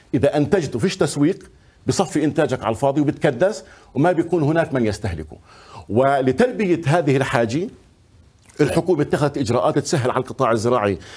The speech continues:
في ظروف الجائحة أنه يضل يشتغل ويضل شغال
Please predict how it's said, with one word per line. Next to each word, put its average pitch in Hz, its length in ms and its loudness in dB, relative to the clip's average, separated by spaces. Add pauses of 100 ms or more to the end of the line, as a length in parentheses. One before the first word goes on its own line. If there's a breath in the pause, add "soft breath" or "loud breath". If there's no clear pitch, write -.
(100 loud breath)
في - 140 0
ظروف 131 300 2
الجائحة 139 460 2
أنه 151 80 2
يضل 147 280 2
يشتغل - 340 -4 (680)
ويضل 143 420 4
شغال 110 460 2